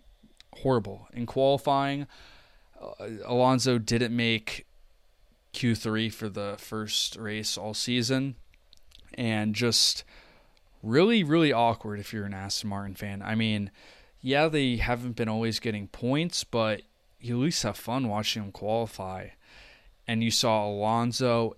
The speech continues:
and Stroll both get out, so that gave you something to worry about come Sunday. And then, you know, of course, you get your hopes up. Alonso's moving through the midfield.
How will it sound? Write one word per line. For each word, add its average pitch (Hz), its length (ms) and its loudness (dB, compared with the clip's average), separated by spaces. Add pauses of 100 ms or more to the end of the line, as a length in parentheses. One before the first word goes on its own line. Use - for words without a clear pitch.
and 123 240 0
Stroll 120 400 0
both 117 300 -2
get 123 140 0
out, 120 360 0
so 110 240 -4 (540)
that 139 240 0
gave 123 220 0
you 113 80 0
something 107 380 -4
to 98 60 -6
worry 104 260 -2
about 101 420 -4 (220)
come 104 240 -8
Sunday. 107 680 0 (960)
And 120 220 2
then, 117 480 4 (420)
you 175 140 2
know, 113 300 2 (260)
of 156 100 -10
course, 120 540 0 (480)
you 180 100 2
get 170 160 10
your 147 140 4
hopes 131 340 4
up. 123 280 4 (220)
Alonso's 131 640 2
moving 123 340 0
through 123 200 -2
the 113 80 -2
midfield. 113 640 2